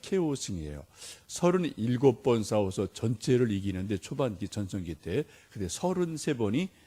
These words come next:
케오 승입니다. 그것도 오래 안 가요. 일 회, 이 회. 그래서 아주, 어, 짧은 그 초반기에, 어, 상대방을 눕혀서, 어, 전승 케오를 하는 놀라운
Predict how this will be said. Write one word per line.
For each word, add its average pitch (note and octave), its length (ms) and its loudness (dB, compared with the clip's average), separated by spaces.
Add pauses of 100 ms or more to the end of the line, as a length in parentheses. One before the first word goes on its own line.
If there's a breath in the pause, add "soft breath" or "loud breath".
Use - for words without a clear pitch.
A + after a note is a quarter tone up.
(120)
케오 F#3 280 -2
승입니다. D#2 680 -8
그것도 C#3+ 420 2 (220 soft breath)
오래 G2 180 -2
안 F2+ 160 -2
가요. D#2+ 280 -12 (140)
일 G2 200 -2
회, C#3+ 260 2
이 E2+ 240 -6
회. D#2 180 -12 (440)
그래서 G2+ 340 -2
아주, G2 260 0 (340 loud breath)
어, F#2 200 -2 (120)
짧은 D#3+ 580 4
그 G2+ 240 2
초반기에, B2 720 2 (300 soft breath)
어, A#2 160 -10
상대방을 B2 800 2 (200)
눕혀서, G#2+ 720 -2 (240 soft breath)
어, D#2+ 240 -6
전승 G#2 640 0
케오를 C3+ 440 4
하는 G2+ 280 4 (220 loud breath)
놀라운 G2 500 2